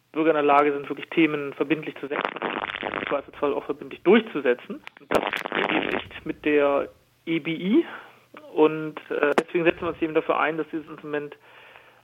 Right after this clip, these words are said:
ausgeweitet und verbessert wird. Leider blockiert aber gerade die Europäische Kommission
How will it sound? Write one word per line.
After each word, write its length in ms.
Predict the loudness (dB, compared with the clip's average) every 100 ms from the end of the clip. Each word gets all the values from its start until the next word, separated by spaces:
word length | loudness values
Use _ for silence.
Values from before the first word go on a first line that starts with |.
| _
ausgeweitet 600 | 2 2 2 2 4 4
und 80 | 0
verbessert 420 | 6 6 8 4
wird. 140 | 4 4
Leider 420 | 6 8 8 6
blockiert 420 | 4 0 0 0
aber 160 | 2 2
gerade 240 | 2 0 -2
die 100 | -2
Europäische 400 | -2 -2 -6 -6
Kommission 640 | -8 -10 -6 -4 -4